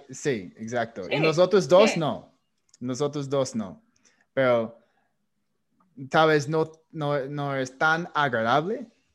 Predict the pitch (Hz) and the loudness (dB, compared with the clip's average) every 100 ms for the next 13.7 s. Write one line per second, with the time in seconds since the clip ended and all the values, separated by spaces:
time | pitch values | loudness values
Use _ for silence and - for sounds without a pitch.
0 | _ _ _ - 117 139 143 147 _ _ | _ _ _ -16 -8 -4 -4 -6 _ _
1 | _ 123 113 127 123 - - 123 _ - | _ -10 -8 -6 -6 -8 -16 -20 _ -10
2 | 127 127 120 131 - 135 131 131 123 117 | -8 -6 -6 -6 -4 -4 -2 -4 -4 -6
3 | 117 160 175 165 120 107 120 180 254 233 | -2 -2 0 0 0 -2 0 2 0 -6
4 | _ _ _ _ _ _ _ _ _ _ | _ _ _ _ _ _ _ _ _ _
5 | _ _ _ _ _ 113 - 127 113 123 | _ _ _ _ _ -14 -8 -8 -8 -6
6 | 120 113 - - 117 113 107 98 101 87 | -6 -8 -14 -10 -8 -8 -12 -12 -10 -12
7 | 76 _ _ _ _ _ _ _ 131 127 | -14 _ _ _ _ _ _ _ -8 -6
8 | 147 139 143 135 139 143 - _ - 143 | -6 -4 -2 0 -2 -2 -6 _ -8 -4
9 | 143 127 110 117 117 - - _ _ 127 | -2 -2 -4 -6 -6 -10 -18 _ _ -10
10 | 117 117 113 117 110 113 123 127 123 127 | -10 -12 -10 -8 -6 -6 -6 -8 -8 -8
11 | 117 110 113 113 117 117 123 131 131 123 | -8 -6 -8 -12 -12 -10 -8 -6 -6 -8
12 | 127 135 120 90 76 _ _ _ _ _ | -8 -6 -6 -8 -14 _ _ _ _ _
13 | 113 123 113 120 123 117 | -12 -10 -8 -8 -10 -12